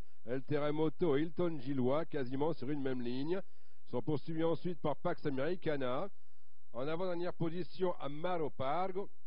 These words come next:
Au dernier rang, mais se rapprochant maintenant d'Orient. Ils sont quasiment rendus au bout de la ligne opposée. Poclanis,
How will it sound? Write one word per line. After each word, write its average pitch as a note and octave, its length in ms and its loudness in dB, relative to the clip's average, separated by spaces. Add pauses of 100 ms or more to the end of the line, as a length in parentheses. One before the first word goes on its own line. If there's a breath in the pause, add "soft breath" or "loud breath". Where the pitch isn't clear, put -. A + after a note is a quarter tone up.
Au C#3+ 240 0
dernier D#3 400 0
rang, E3 220 2
mais C#3+ 200 2
se C#3+ 140 0
rapprochant C#3+ 680 0 (320)
maintenant D3 400 0 (180)
d'Orient. B2+ 560 0 (720)
Ils - 40 -2
sont A#2+ 120 0
quasiment C3+ 520 2
rendus C#3+ 320 2
au C#3 100 4
bout D3 140 2
de C3+ 80 -2
la C3 80 -2
ligne C#3 180 0
opposée. D3+ 540 0 (380)
Poclanis, D3 720 0